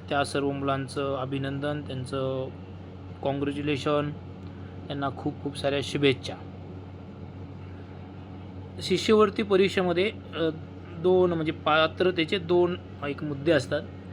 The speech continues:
काही मुलं पास होतात म्हणजेच पात्र होतात आणि काही मुलं शिष्यवृत्ती धारक होतात. आणि जे शिष्यवृत्ती धारक मुलं होतात त्या मुलांना, जे पाचवीचे मुलं असतात त्यांना वर्षाला पाच हजार रुपये भेटतात.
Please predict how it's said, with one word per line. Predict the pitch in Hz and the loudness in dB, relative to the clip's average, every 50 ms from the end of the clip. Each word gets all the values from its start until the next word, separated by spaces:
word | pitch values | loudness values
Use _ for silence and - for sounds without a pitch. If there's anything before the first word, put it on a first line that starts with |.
| - - - - - - - | -12 -12 -12 -14 -12 -4 -2
काही | 147 135 151 170 185 | 0 4 6 6 6
मुलं | 180 175 165 170 170 180 190 - - - - - - | 6 6 6 6 6 6 4 0 -8 -12 -8 2 4
पास | 185 220 220 - - | 6 6 6 4 0
होतात | 165 151 156 156 160 - | -2 2 2 0 0 0
म्हणजेच | 175 156 156 165 196 190 | -4 -2 0 0 0 0
पात्र | - - - 180 165 - 214 185 | 0 0 2 2 4 6 6 6
होतात | 143 131 127 - 143 - - - - - - - - - - - - - | 6 4 4 0 -2 -2 -2 -8 -14 -14 -14 -14 -14 -14 -14 -12 -10 -8
आणि | 131 151 147 - | -8 -8 -4 0
काही | - 180 190 214 214 | 0 2 4 4 2
मुलं | 202 185 180 196 240 262 | 2 2 2 2 0 0
शिष्यवृत्ती | - - 202 175 - - 202 190 185 180 185 214 | 0 0 0 0 2 4 6 6 6 4 4 4
धारक | 175 151 139 135 123 - 123 | 4 4 6 6 4 4 2
होतात. | 117 - 101 - - - - - - - - - - - - - - - - - - - - - | -8 -8 -10 -12 -12 -12 -14 -14 -14 -14 -14 -14 -14 -12 -12 -12 -12 -12 -12 -12 -12 -12 -10 -8
आणि | 139 143 170 | -6 -2 0
जे | 220 220 | 0 0
शिष्यवृत्ती | - - 185 - - 220 208 208 196 185 226 | 2 2 0 2 4 6 6 6 6 4 2
धारक | 190 175 175 185 196 180 | 2 4 6 6 4 6
मुलं | 185 180 185 190 | 4 6 6 6
होतात | 170 170 196 - 165 127 110 - - - - - - - - - - - - - - - - | 6 6 6 6 6 4 4 2 -6 -12 -12 -12 -12 -12 -12 -12 -14 -12 -14 -14 -12 -2 4
त्या | 190 180 185 | 6 6 6
मुलांना, | 190 185 165 160 143 135 139 143 151 | 8 6 6 6 4 4 2 -2 -2
जे | 151 208 | -2 -2
पाचवीचे | - - 180 160 - - 190 180 175 - 208 | 0 2 2 2 2 2 0 0 2 2 0
मुलं | 196 196 202 208 | 2 4 4 6
असतात | 202 190 185 - 175 135 - - - - - - - | 6 6 4 2 0 0 0 -4 -12 -14 -12 -6 -2
त्यांना | 170 156 160 175 214 | -2 -2 0 0 0
वर्षाला | 208 170 147 143 131 - 156 160 202 | 0 2 0 0 -2 -2 -2 -2 -2
पाच | 208 190 - 151 139 131 - | -2 2 4 4 4 4 0
हजार | 120 113 113 | -4 -2 -2
रुपये | 110 160 185 | -4 -4 -4
भेटतात. | 156 123 - - - | -4 -4 -6 -8 -12